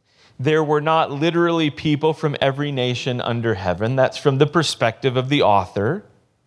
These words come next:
But the crowd was diverse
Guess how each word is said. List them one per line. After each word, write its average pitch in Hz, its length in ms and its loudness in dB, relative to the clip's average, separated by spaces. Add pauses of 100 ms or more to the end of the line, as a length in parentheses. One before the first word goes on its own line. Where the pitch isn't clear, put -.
(920)
But 160 140 -6
the 175 80 0
crowd 185 460 0
was 180 340 0
diverse 165 1040 -2